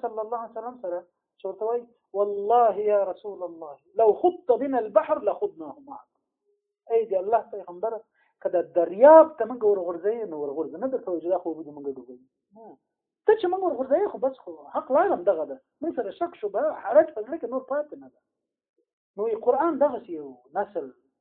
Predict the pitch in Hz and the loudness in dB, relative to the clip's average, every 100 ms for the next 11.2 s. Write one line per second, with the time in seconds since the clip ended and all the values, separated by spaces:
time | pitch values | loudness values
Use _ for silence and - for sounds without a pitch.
0 | 135 170 156 135 - _ _ _ _ _ | _ -2 -2 -2 -12 _ _ _ _ _
1 | _ _ _ _ - 208 311 285 285 302 | _ _ _ _ -2 2 2 0 -4 -4
2 | 330 254 - _ - 302 - - - 381 | -6 -8 -14 _ -12 -8 -8 -10 -4 -2
3 | 403 - 349 294 - 277 269 302 285 262 | -2 -2 0 -2 0 0 2 2 2 0
4 | 240 247 254 233 240 220 202 190 170 170 | 0 -2 -4 -8 -6 -4 -2 0 -2 -4
5 | 165 160 160 - - - 175 180 143 127 | -12 -10 -12 -14 -16 -12 -10 -10 -12 -16
6 | 120 _ _ _ _ _ _ 196 214 202 | -20 _ _ _ _ _ _ -4 -2 -2
7 | 214 226 175 - 139 135 _ _ _ _ | -2 -2 -6 -12 -14 -20 _ _ _ _
8 | _ _ _ 226 262 349 440 415 302 285 | _ _ _ 4 4 4 0 0 -2 -2
9 | 349 269 208 311 320 - 208 240 277 208 | -2 -2 0 -2 -4 -8 -6 -4 -6 -8
10 | 185 208 196 277 254 220 233 254 - _ | -10 -12 -14 -14 -12 -12 -14 -16 -20 _
11 | _ | _